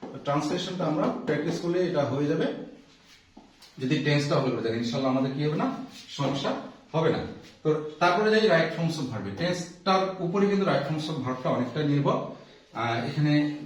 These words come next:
টেন্সটা, রাইট ফর্মস অফ ভার্ব ফলো করতে আমাদের, আহ, দেখা যাচ্ছে যে, আহ, সাবজেক্ট ভার্ব এগ্রিমেন্ট, মানে সাবজেক্ট কেমন হলে ভার্বটা কেমন হবে, সেটা কিন্তু রাইট ফর্মস অফ ভার্ব। তারপর sequence of tense, একটা টেন্স আরেকটা টেন্সকে ফলো করে যেটা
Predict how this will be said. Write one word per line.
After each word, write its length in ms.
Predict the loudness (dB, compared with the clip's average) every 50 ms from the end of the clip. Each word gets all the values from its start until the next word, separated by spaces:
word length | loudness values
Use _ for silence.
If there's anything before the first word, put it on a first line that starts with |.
| -10 -10 -12 -12 -6 -4
টেন্সটা, 560 | -2 -2 -2 -2 -2 -2 0 2 2 2 4
রাইট 200 | 4 2 2 2
ফর্মস 200 | -2 -4 -4 -4
অফ 60 | -4
ভার্ব 160 | -4 -6 -6 -4
ফলো 120 | -2 -2 -2
করতে 200 | -2 -2 -2 -2
আমাদের, 280 | -2 -2 0 0 -2
আহ, 500 | -2 -4 -6 -10 -10 -10 -8 -8 -8 -8 -10 -10 -12 -14 -16 -16 -12 -10
দেখা 160 | -8 -6 -4
যাচ্ছে 240 | -4 -4 -6 -6 -6
যে, 380 | -4 -4 -4 -4 -4 -8 -10 -14 -18 -20 -20 -20 _
আহ, 200 | -12 -10 -8 -8
সাবজেক্ট 440 | -6 -4 -4 -4 -2 0 -2 -2 -2
ভার্ব 180 | -2 -2 -2 -2
এগ্রিমেন্ট, 500 | 0 0 0 0 0 0 -2 -2 -4 -6 -8 -10 -12 -16 -20 -20 -20 -18 -14
মানে 320 | -10 -8 -6 -6 -6 -6 -8 -8 -10 -14 -14 -18 -20 -20 -20 -20 -20 -16
সাবজেক্ট 400 | -8 -6 -6 -4 -4 -4 -2 -2
কেমন 140 | -2 -2 -2
হলে 140 | -2 -4
ভার্বটা 300 | -4 -4 -6 -8 -8 -8
কেমন 200 | -8 -6 -6 -6
হবে, 100 | -6 -6
সেটা 200 | -6 -6 -6 -4
কিন্তু 200 | -4 -4 -2 -2
রাইট 160 | -2 -4 -4 -6
ফর্মস 200 | -8 -8 -8 -8
অফ 80 | -8
ভার্ব। 140 | -8 -8 -8 -10 -14 -18 -20 -20 -20 -14 -12
তারপর 180 | -10 -6 -6 -6
sequence 520 | -6 -6 -6 -4 -2 0 0 0 0 0
of 200 | -2 -6 -4 -2
tense, 200 | -2 -2 -2 -4 -6 -10 -12 -16 -18 -20 -20 -20 _ -12
একটা 240 | -10 -8 -6 -6
টেন্স 260 | -6 -4 -4 -4 -4 -4
আরেকটা 260 | -6 -6 -8 -8 -8
টেন্সকে 300 | -8 -8 -8 -8 -10 -12 -10 -2
ফলো 140 | 0 0 0
করে 220 | 0 0 -2 -2
যেটা 220 | -2 -2 -2 -2